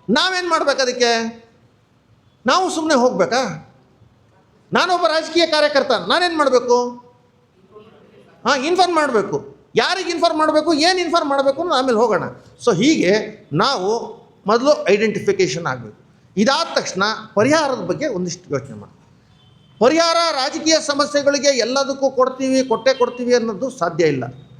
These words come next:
ನಮ್ಮದೇ ಸರ್ಕಾರ ಇದ್ರೆ ನಾವು ಬೇಕು ಕೊಡಿಸ್ಬೋದು, ನಮ್ಮ ಸರ್ಕಾರ ಇಲ್ಲದೆ ನಾವು ಹೇಳ್ಬೋದು. ಆದರೆ ಒಬ್ಬ ರಾಜಕೀಯ ನಾಯಕನಾಗಿ ನನ್ನ ಎಕ್ಸಿಸ್ಟೆನ್ಸ್, ನನ್ನ ಉಳಿಬೇಕು ಎರಡೂ ಇದೆ.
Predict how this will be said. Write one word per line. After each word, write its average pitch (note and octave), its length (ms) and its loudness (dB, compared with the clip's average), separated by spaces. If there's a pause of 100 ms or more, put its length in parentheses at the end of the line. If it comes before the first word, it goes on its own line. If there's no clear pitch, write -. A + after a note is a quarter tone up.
(180)
ನಮ್ಮದೇ B3 340 0
ಸರ್ಕಾರ B3+ 420 -2
ಇದ್ರೆ B3+ 800 0
ನಾವು G#3 160 0
ಬೇಕು A3 240 2
ಕೊಡಿಸ್ಬೋದು, D3 680 -4 (280)
ನಮ್ಮ A#3 200 0
ಸರ್ಕಾರ B3+ 420 0
ಇಲ್ಲದೆ B3 340 2
ನಾವು G#3 200 -2
ಹೇಳ್ಬೋದು. E3 600 0 (220)
ಆದರೆ G3+ 200 2
ಒಬ್ಬ G3+ 180 2
ರಾಜಕೀಯ G#3+ 480 0
ನಾಯಕನಾಗಿ A#3+ 920 0
ನನ್ನ B3 340 0
ಎಕ್ಸಿಸ್ಟೆನ್ಸ್, G3 600 -4 (400)
ನನ್ನ A#3+ 320 2
ಉಳಿಬೇಕು B3 800 0 (100)
ಎರಡೂ C4+ 240 4
ಇದೆ. - 460 -4